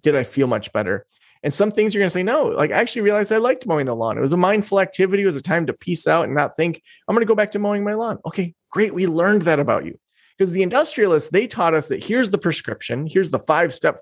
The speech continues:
formula for productivity. You do it or you don't. Everyone's in or everyone's out.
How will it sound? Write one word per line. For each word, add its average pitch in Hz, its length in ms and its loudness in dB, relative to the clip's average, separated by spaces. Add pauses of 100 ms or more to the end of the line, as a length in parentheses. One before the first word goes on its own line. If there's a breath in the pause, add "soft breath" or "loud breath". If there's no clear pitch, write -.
formula 143 420 2
for 120 140 -8
productivity. 131 840 0 (300 loud breath)
You 120 100 -4
do 151 220 4
it 170 80 2
or 160 60 2
you 123 120 2
don't. 110 360 -2
Everyone's 147 380 0
in 123 280 -2
or 107 160 -8
everyone's 110 420 -4
out. 92 260 -4